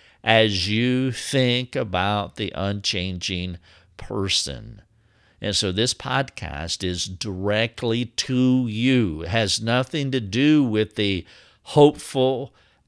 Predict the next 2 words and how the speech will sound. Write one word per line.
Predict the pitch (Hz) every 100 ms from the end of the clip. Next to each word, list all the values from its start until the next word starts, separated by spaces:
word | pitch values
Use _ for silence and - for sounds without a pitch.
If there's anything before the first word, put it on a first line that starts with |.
| _
actual, | 113 127 123 - 131 120 127 127 127 131 147 _
future | - - 120 107 127 135 - 123 123 135